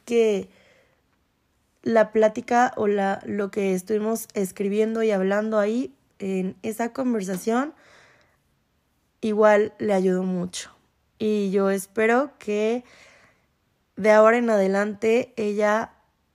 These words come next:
le, a ella le vaya muy bien y ella siga con esos buenos pensamientos y no vuelva a permitir que alguien rompa alguno de los límites que ella pone,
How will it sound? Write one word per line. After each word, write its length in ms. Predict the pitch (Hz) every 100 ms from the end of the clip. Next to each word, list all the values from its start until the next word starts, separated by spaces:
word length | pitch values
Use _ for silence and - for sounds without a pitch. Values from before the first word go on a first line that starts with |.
| _ _ _ -
le, 200 | 220 220
a 180 | 202 208
ella 200 | 220 247
le 120 | 214
vaya 200 | 202 202
muy 180 | 196 190
bien 400 | 208 240 294 - -
y 140 | 214
ella 460 | 208 208 208 196 -
siga 600 | - - 247 247 247 269
con 220 | - 220 214
esos 280 | 220 220
buenos 320 | 208 208 214 214
pensamientos 960 | 202 180 190 185 196 202 233 277 - - - - _ -
y 140 | 254
no 160 | 240 240
vuelva 260 | 240 240
a 80 | 233
permitir 720 | 226 208 196 190 214 233 294 _ _ _ _ _ _
que 380 | - 214 202 196
alguien 500 | - 214 220 226 233 - _
rompa 440 | 196 214 214 208 208
alguno 360 | 208 196 196
de 140 | 190 190
los 240 | 185 180
límites 600 | 202 208 208 233 226 226
que 180 | - 196
ella 260 | 190 180
pone, 400 | 185 190 190 202